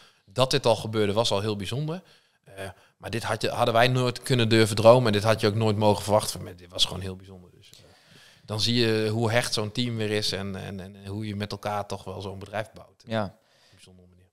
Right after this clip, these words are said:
Speaker 2: Bijzonder is dat, want dat heb je, bij Drukwerkdeal heb je dat op die manier gecreëerd.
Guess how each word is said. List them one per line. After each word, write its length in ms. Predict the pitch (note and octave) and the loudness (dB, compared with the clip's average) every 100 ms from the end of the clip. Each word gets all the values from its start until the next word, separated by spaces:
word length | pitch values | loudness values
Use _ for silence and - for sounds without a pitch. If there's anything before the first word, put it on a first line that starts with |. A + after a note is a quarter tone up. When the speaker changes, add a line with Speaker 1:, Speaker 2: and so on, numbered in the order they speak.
| _ _ | _ _
Speaker 2:
Bijzonder 400 | B2 A#2 C#3+ A#2+ | -4 0 0 0
is 100 | G#2 | 0
dat, 140 | G2 | -2
want 120 | F#2 | 0
dat 100 | G#2 | 2
heb 160 | G#2 A2 | 2 2
je, 140 | A2+ G2 | 2 2
bij 180 | G#2 | 2
Drukwerkdeal 600 | G#2+ A2+ A2 B2 A2+ A#2+ | 2 2 2 2 2 2
heb 120 | A#2+ A#2 | 2 2
je 60 | |
dat 180 | A#2 G#2+ | 0 -2
op 100 | A2 | -2
die 120 | A#2+ | 0
manier 240 | A#2+ A#2+ A2 | 0 0 -2
gecreëerd. 580 | - A#2 A2 C3 - | -2 0 0 0 -4